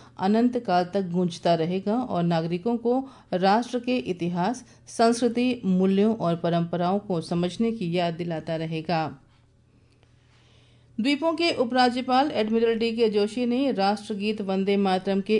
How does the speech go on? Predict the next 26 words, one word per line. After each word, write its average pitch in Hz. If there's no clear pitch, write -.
एक 190
सौ 190
पचास 196
गौरवशाली 185
वर्ष 180
पूरे 185
होने 180
के 196
उपलक्ष्य 180
में 202
आयोजित 185
राष्ट्रीय 180
समारोह 175
में 180
वर्चुअल 214
माध्यम 180
से 196
भाग 185
लिया। 175
ये 240
आयोजन 208
राष्ट्रगीत 185
वंदे 175
मातरम 175
के 170
प्रति 170